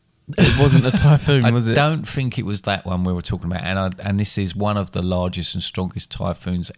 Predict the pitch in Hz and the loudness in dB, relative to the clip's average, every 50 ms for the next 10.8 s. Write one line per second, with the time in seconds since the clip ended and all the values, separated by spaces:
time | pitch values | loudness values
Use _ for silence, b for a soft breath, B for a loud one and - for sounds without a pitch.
0 | _ - 95 - 123 117 113 113 117 113 - - - - - - - - - - | _ -4 0 0 2 2 2 0 0 -2 -4 -6 -8 -8 -8 -8 -10 -12 -14 -14
1 | _ b b b b b b b b b b b b b b b b b b b | _ b b b b b b b b b b b b b b b b b b b
2 | b b b b _ _ - - - 104 101 95 101 101 98 98 101 101 110 117 | b b b b _ _ -10 -6 -2 -2 -2 0 0 0 0 0 0 0 0 0
3 | 120 123 127 127 120 _ b b b - 87 87 98 113 117 110 117 113 110 110 | 0 -2 -2 -4 -6 _ b b b -6 -4 -2 -2 -2 -2 -2 -2 -2 0 0
4 | 107 107 104 104 101 92 92 - - 95 92 92 90 95 92 90 90 90 90 85 | 0 0 0 -2 -2 -4 -6 -4 -4 -2 -2 -2 -2 -2 0 0 0 -2 -2 -2
5 | - - 139 131 127 123 120 120 120 120 - - 180 - - 165 - - - - | 0 2 4 4 6 6 4 4 2 0 -2 -6 -12 -14 -14 -16 -14 -12 -8 -4
6 | - 123 113 110 117 - _ _ _ _ _ _ _ _ _ b b b b b | -2 0 0 0 -2 -4 _ _ _ _ _ _ _ _ _ b b b b b
7 | b b b b b b b b b b b b b b b 95 92 - 104 101 | b b b b b b b b b b b b b b b -6 -4 -2 -2 -2
8 | 98 98 95 - - - - 127 127 131 131 135 143 143 - - - - 127 123 | 0 -2 -2 -2 -2 -2 0 0 0 0 0 -2 -4 -6 -6 -6 -4 -2 0 0
9 | 127 135 131 123 127 139 127 - - - 139 127 104 92 92 98 107 - 143 139 | 0 -2 -2 -4 -4 -4 -4 -4 -4 -2 -2 0 0 0 0 0 2 4 4 4
10 | 131 131 127 127 123 123 120 120 117 117 117 - 117 110 113 120 | 4 4 4 4 4 4 4 4 4 2 2 2 0 0 0 0